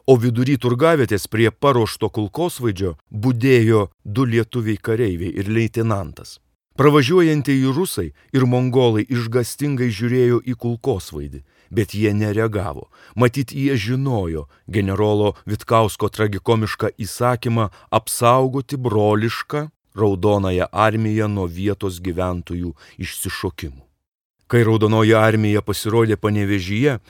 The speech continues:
vietos komunistai užpuolė kalėjimą, išlaužė duris ir išleido daug kalinių.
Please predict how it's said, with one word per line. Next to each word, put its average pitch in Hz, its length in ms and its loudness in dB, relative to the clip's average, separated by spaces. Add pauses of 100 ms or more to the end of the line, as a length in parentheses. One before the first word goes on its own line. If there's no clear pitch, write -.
(300)
vietos 151 500 4
komunistai 135 640 0
užpuolė 127 560 -2
kalėjimą, 87 640 -2 (420)
išlaužė 98 560 2
duris 101 380 -2 (160)
ir 120 160 2
išleido 117 500 4
daug 117 160 0
kalinių. 107 640 -4